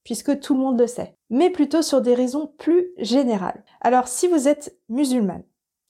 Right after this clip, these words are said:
et que vous hésitez encore à porter le voile, cette vidéo est faite pour vous. Et je vous invite vraiment à rester jusqu'au bout. Si vous êtes musulmane et que vous avez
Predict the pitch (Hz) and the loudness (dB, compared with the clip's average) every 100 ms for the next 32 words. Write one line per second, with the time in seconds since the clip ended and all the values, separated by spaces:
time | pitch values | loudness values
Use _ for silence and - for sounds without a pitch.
0 | - 240 - 269 254 294 220 247 240 240 | -6 -4 0 0 2 0 0 -2 0 0
1 | 294 247 - 262 - - 262 262 233 - | 0 0 0 0 -2 -4 -4 -2 -4 -2
2 | 254 214 196 214 240 - _ _ _ - | -2 -2 0 0 0 -4 _ _ _ -6
3 | - 254 226 220 247 262 - 208 - 240 | 0 0 0 -2 0 0 -2 -4 -4 -6
4 | - 226 196 190 - 254 226 262 262 254 | -6 -10 -8 -8 -2 0 2 2 2 0
5 | 220 208 330 311 311 - 294 277 254 - | -2 0 0 2 0 -4 -2 0 -2 -4
6 | 285 - 226 226 294 - 262 202 202 - | -6 -6 -4 -2 -2 -2 -2 -2 -4 -8
7 | _ - - 320 294 254 269 262 233 214 | _ -12 0 2 2 2 0 0 -4 -2
8 | 233 311 269 - 220 226 240 233 247 | 0 0 0 -2 -4 0 0 0 -2